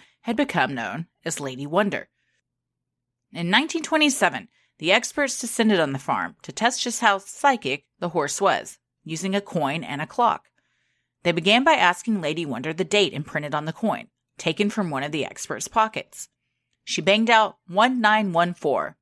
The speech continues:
nineteen fourteen, without hesitation. The second expert brought a clock and hid it from view of anyone else. He adjusted the time to a random number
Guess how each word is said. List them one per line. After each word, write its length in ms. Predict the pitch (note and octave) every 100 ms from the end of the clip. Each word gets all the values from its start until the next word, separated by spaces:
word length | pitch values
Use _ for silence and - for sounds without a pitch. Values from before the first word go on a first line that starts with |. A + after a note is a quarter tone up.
| _ _
nineteen 360 | D#3 F3+ - F#3+
fourteen, 480 | - B2+ - - - _ _ _ B2+
without 280 | D3+ F3+
hesitation. 640 | G3 F#3 F3+ F3 C#3 - - _ _ _ _ _
The 80 | -
second 360 | - G3+ C4 C3
expert 500 | E3 - G#3+ F3+ _
brought 200 | D#3+ D3+
a 40 |
clock 320 | F#3+ C#3+ C3 D#3
and 100 | D3+
hid 180 | E3
it 80 | C#3+
from 200 | - D#3
view 220 | E3+ A3
of 100 | E3
anyone 320 | D#3+ D3+ D#3 F#3+
else. 360 | G#3+ - - - _ _ _
He 180 | _ E3
adjusted 440 | D#3 - A#3+ F4 C4+
the 80 |
time 280 | A#3 F3+ D#3+
to 120 | - E3
a 80 |
random 380 | D3 D3+ D3+ E3
number 400 | F#3 A3 - -